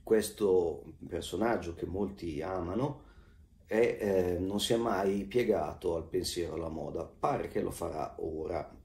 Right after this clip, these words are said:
eh, dopo anni di onorato servizio, perché Dylan Dog, che è un mito per generazioni di lettori, nasce, mm, dalla fantasia appunto di Tiziano Sclavi nel millenovecentottantasei. Il primo albo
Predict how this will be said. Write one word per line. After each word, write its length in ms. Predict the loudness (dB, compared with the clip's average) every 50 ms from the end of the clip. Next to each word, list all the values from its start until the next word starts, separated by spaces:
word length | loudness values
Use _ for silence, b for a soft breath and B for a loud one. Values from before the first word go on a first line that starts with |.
| -20 -20 -20 -20 -20 -18 -10 -4
eh, 340 | 0 2 2 2 2 0 0
dopo 380 | 0 2 2 4 6 6 6 6
anni 380 | 6 4 -2 -4 -4 -4 -4 -4
di 80 | -4
onorato 460 | -4 -4 -4 -4 -4 -4 -6 -6 -8
servizio, 680 | -8 -6 -6 -6 -4 -4 -4 -4 -4 -4 -6 -8 -10 -10
perché 300 | -10 -10 -12 -10 -10 -8
Dylan 360 | -6 -4 -2 -2 0 2 4
Dog, 480 | 4 6 6 4 4 2 2 0 0 0
che 260 | -4 -6 -6 -4 -2
è 180 | -4 -4 -4 -6 B B B B B B B B
un 140 | -10 -8 -4
mito 360 | -2 0 0 0 0 -2 -4
per 180 | -4 -4 -6 -6
generazioni 760 | -4 -4 -4 -4 -4 -6 -6 -8 -8 -6 -4 -2 -2 -2 -2
di 120 | -4 -4 -4
lettori, 600 | -4 -6 -6 -4 -2 -2 -2 -2 -4 -8 -12 -12
nasce, 840 | -6 -2 -2 -2 -2 -2 -4 -6 -4 -2 -2 -2 -4 -8 -14 -18 -18 -18 -16 -12
mm, 680 | -10 -10 -8 -8 -8 -8 -8 -10 -10 -12 -12 -12 -10
dalla 220 | -8 -6 -6 -8 -8
fantasia 500 | -8 -10 -8 -6 -6 -4 -2 0 0 -2
appunto 360 | -2 -4 -8 -6 -6 -4 -6
di 160 | -6 -6 -8
Tiziano 440 | -10 -12 -10 -6 -4 -4 -2 -2 -4
Sclavi 680 | -4 -2 0 0 0 0 0 -4 -4 -4 -6 -6 B B B B B B B B B
nel 180 | -4 -2 0 2
millenovecentottantasei. 1600 | 2 2 4 2 2 0 0 0 -2 -2 -2 -2 -2 -2 -2 -4 -6 -4 -4 -4 -4 -2 -2 -4 -4 0 0 2 2 2 0
Il 80 | -4
primo 440 | -8 -8 -8 -6 -4 -2 -2 -2 -2
albo 560 | -4 -4 -4 -4 -2 -2 -2 -2 -4 B B